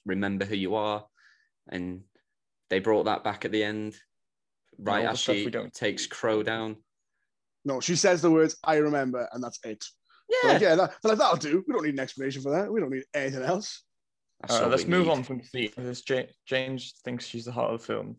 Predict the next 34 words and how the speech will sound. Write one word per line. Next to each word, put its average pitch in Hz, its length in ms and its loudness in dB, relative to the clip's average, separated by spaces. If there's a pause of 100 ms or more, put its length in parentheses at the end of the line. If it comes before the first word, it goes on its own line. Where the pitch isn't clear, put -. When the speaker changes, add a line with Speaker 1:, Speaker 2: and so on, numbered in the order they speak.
Speaker 2:
We 110 180 -8
don't. 110 240 -10 (800)
<laughs> - 120 -12 (880)
Speaker 1:
Can't 82 120 -6
believe 85 180 -2
you - 60 -2
Speaker 2:
It'll - 40 -4
be - 80 -4
Speaker 1:
disagree 90 320 0
with 87 120 -4
Speaker 2:
an - 40 0
Speaker 1:
me. 131 60 4
Speaker 2:
hour 131 360 4
on 123 100 -2
Athena. 123 420 -10
Speaker 1:
Uh, 123 360 4
yeah, 156 240 4
so, 147 300 2
right, 135 300 2 (220)
um, 131 380 0 (180)
big 156 200 4
spoilers. 104 840 -4
So 113 200 0
it 110 80 0
turns 117 300 -2
out 110 220 0
the 107 480 -2 (440)
plot - 540 -4 (120)
is 98 460 -2 (160)
that - 320 -4 (580)
the 101 220 0
Celestials 156 1160 0 (520)
are 98 280 0 (120)
birthed 135 600 4